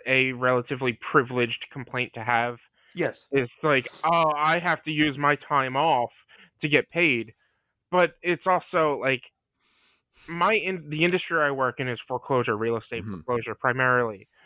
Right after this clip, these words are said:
Speaker 1: We're, we're actually getting hit really hard because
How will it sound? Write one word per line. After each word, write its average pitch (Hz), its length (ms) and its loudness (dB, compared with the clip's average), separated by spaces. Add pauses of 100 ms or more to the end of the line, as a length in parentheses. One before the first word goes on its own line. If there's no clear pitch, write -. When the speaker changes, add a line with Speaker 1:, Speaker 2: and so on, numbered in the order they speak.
(1000)
Speaker 1:
We're, 190 380 0 (600)
we're 185 300 -2
actually 226 480 -2
getting 170 280 2
hit 170 280 0
really 170 220 2
hard 202 400 0
because 156 460 0